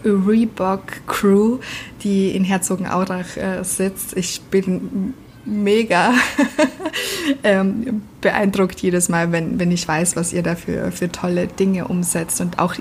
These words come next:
jetzt wieder. Und das wäre vielleicht auch ein ganz guter Punkt.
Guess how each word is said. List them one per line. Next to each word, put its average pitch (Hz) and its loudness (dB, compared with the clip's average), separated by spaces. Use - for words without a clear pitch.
jetzt 226 0
wieder. 175 -2
Und 214 4
das 233 2
wäre 208 0
vielleicht 202 0
auch 214 4
ein 254 8
ganz 185 0
guter 240 0
Punkt. 196 -4